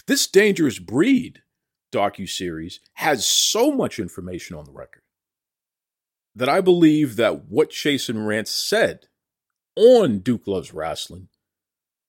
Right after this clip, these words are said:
is a very important piece of the puzzle, right? It adds a little bit more color to the, to the picture. That's my opinion.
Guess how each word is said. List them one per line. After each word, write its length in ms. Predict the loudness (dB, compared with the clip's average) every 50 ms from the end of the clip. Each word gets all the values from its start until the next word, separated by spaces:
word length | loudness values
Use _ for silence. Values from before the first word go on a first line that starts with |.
| _ _ _ _ _ -4 -2
is 120 | -2 0 0
a 60 | -2
very 360 | -2 2 2 4 4 4 2
important 480 | 0 -2 -4 -4 -2 -2 -2 -2 -6 -6
piece 220 | -6 -6 -6 -4
of 40 | -6
the 80 | -8
puzzle, 380 | -8 -8 -14 -12 -12 -14 -16 _ _ _ _ _ _ _ _ _ _ _ _ _ _ _ _ _ _ _ _ _ _ _ _ _ _ _ _ _ _ _ -2
right? 280 | 0 0 0 0 -4 _ _ _ _ _ _ _ _ _ _ _ _ _ _ _ _ _ _ _ 0
It 100 | 2 2
adds 260 | 4 4 4 4 2 0
a 60 | 2
little 200 | 4 4 4 6
bit 180 | 4 2 2
more 180 | 2 -2 -4 -4
color 360 | -6 -4 -2 0 0 0 0
to 180 | -2 -4 -8 -6
the, 200 | -4 -4 -6 -6
to 140 | -8 -10 -10
the 80 | -10
picture. 380 | -6 -8 -8 -8 -8 -20 -20 _ _ _ _ _ _ _ _ _ _ -4
That's 240 | -4 -4 -4 -6 -6
my 140 | -4 -4
opinion. 400 | -4 -2 -2 -2 -2 -2 -4 -10